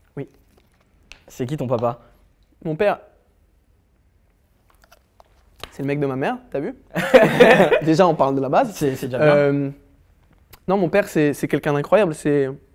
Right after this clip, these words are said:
Speaker 1: c'est un, en ce moment, il écrit des, des bouquins sur la politique. En ce moment, c'est un porte-parole des Gilets jaunes,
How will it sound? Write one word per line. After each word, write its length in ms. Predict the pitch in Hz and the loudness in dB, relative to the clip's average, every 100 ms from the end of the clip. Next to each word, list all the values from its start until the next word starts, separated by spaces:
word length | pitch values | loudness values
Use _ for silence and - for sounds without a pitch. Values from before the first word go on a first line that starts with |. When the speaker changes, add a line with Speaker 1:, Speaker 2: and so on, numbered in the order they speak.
| _ _ _ _ _ _ _ _ _ _ _ _ | _ _ _ _ _ _ _ _ _ _ _ _
Speaker 1:
c'est 300 | - - 156 | -16 -2 0
un, 720 | 139 139 139 139 139 139 135 - | 0 -2 -4 -4 -6 -8 -10 -12
en 80 | 143 | -10
ce 100 | 175 | -6
moment, 120 | 196 | -4
il 60 | 156 | -4
écrit 200 | 139 143 | -6 -6
des, 240 | 139 135 | -4 -4
des 100 | 139 | -6
bouquins 280 | 139 147 240 | -8 -8 -10
sur 120 | 190 | -10
la 60 | 147 | -10
politique. 420 | 143 147 240 _ _ _ _ _ _ _ _ _ _ _ - | -10 -10 -14 _ _ _ _ _ _ _ _ _ _ _ -10
En 40 | |
ce 100 | 139 | -4
moment, 120 | 160 | -4
c'est 80 | 165 | -6
un 80 | 131 | -8
porte-parole 400 | 147 - 147 147 | -8 -6 -6 -4
des 100 | 139 | -6
Gilets 200 | 127 123 | -6 -8
jaunes, 180 | 127 | -8